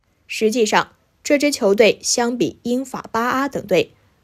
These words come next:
唯一的差距就是缺少了一个世界冠军的头衔。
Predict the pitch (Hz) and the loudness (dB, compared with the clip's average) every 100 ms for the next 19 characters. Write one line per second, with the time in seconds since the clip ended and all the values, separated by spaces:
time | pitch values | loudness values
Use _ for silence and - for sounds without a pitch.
0 | - 247 302 285 208 220 202 208 - - | 4 6 6 2 0 0 2 2 0 -2
1 | - 202 202 156 - 160 160 160 175 180 | -2 -2 -2 -4 -2 -2 -2 -4 -4 -4
2 | 208 196 - - - 247 226 220 269 226 | 0 0 0 -8 -2 0 0 0 -2 -2
3 | 214 285 247 120 117 131 | -2 -4 -6 -4 -4 -4